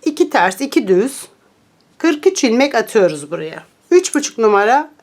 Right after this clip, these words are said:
şiş kullanıyorum lastik kısmı için. Burası için üç buçuk numara şiş kullandım ki biraz şöyle hani toplasın, bileğe sarsın diye. Diğer tarafı da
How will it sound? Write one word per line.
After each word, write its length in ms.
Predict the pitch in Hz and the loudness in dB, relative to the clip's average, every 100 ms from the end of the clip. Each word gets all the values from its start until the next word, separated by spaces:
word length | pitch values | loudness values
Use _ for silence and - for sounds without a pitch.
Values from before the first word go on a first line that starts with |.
| - | -8
şiş 340 | - 311 294 | 0 0 0
kullanıyorum 680 | - 196 180 180 175 165 170 | -2 2 2 2 2 0 0
lastik 380 | 208 - - 302 | 0 -2 -6 -8
kısmı 300 | - 294 285 | -4 0 0
için. 460 | 269 - 285 294 294 | 0 -2 -2 -2 -4
Burası 380 | 226 233 233 254 | -2 0 0 -4
için 340 | 220 - 311 320 | -6 -4 -4 -4
üç 160 | 302 | -4
buçuk 180 | 302 - | -4 -2
numara 280 | 233 214 220 | 2 2 0
şiş 280 | - 294 - | -2 -6 -4
kullandım 460 | 262 254 262 294 | 0 2 4 2
ki 220 | 285 277 | 0 -2
biraz 300 | 359 240 226 | 2 2 0
şöyle 220 | - 208 202 | 0 0 0
hani 380 | - 190 196 | 0 0 0
toplasın, 560 | - 269 262 170 170 226 | 0 -2 -2 -6 -2 -2
bileğe 300 | 208 185 226 | 2 2 2
sarsın 540 | - 214 214 - 190 | 2 0 0 -2 -2
diye. 260 | 160 220 330 - | 0 0 0 0
Diğer 320 | 330 240 208 | 2 2 2
tarafı 420 | 196 180 180 190 | 2 2 2 0
da 120 | 233 | 2